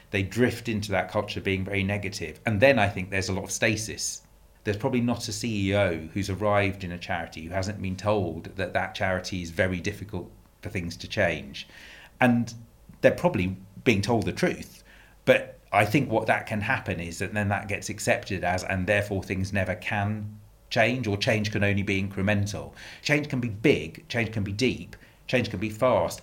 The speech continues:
and change can be popular and supported and understood. But it has to be done in a certain way for it to be all of those things, or else it could either not happen at all, or it could be something that's a very negative experience for the organisation.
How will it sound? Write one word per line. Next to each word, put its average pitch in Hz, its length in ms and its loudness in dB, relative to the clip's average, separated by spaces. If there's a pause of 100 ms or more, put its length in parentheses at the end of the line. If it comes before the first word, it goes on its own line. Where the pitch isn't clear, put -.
and 104 120 0
change 101 300 0
can 92 100 -2
be 87 80 -2
popular 95 640 0
and 95 180 -2
supported 101 540 -4
and 92 100 -4
understood. 90 680 -2 (400)
But 110 100 0
it 101 60 -2
has - 240 0
to 110 80 -4
be 110 60 -2
done 104 180 2
in 95 80 2
a 92 40 -2
certain 98 280 -2
way 90 200 2
for 85 120 -10
it - 100 -12
to - 80 -16
be 87 140 -4
all 87 160 -4
of 85 60 -8
those 82 200 -6
things, 82 400 -6
or 90 220 -2
else 85 180 -4
it 90 100 -12
could - 140 -8
either 92 300 0
not 95 240 -2
happen 87 320 -4 (100)
at - 80 -12
all, 80 400 -4 (260)
or 101 140 -2
it - 60 -6
could - 100 -6
be 87 80 -4
something 90 300 -6
that's 80 140 -8
a - 40 -6
very 90 120 2
negative 92 500 -2
experience 76 480 -8
for - 100 -10
the 85 60 -2
organisation. 82 760 -6